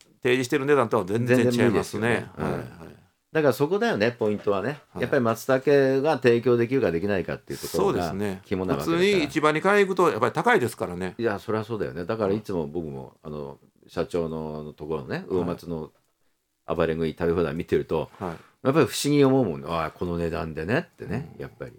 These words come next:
Speaker 1: いや、ほんま、ほんまに高いんですよ。
Speaker 2: うん、わかりますよ。
Speaker 1: はい。
Speaker 2: だから。
Speaker 1: 一番、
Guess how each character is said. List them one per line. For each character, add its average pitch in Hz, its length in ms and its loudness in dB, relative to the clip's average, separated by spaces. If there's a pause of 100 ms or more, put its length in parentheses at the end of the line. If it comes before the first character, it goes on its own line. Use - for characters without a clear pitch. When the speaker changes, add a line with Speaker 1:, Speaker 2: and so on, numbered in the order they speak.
(220)
Speaker 1:
い - 40 -6
や、 151 80 -4
ほ 143 100 -2
ん 175 80 0
ま、 196 140 4
ほ 185 120 4
ん 233 40 2
ま 262 80 0
に - 60 -2
高 392 180 4
い - 20 4
ん - 40 4
で 120 40 2
す - 80 -4
よ。 82 160 -6 (160)
Speaker 2:
う 82 80 -4
ん、 71 380 -6
わ 87 120 -2
か 95 100 0
り 95 60 0
ま 104 60 -4
す - 120 -10
よ。 - 120 -12
Speaker 1:
は 110 220 -2
い。 - 20 -4
Speaker 2:
だ 64 80 -12
か 117 100 -14
ら。 - 140 -18
Speaker 1:
一 160 200 -4
番、 190 340 4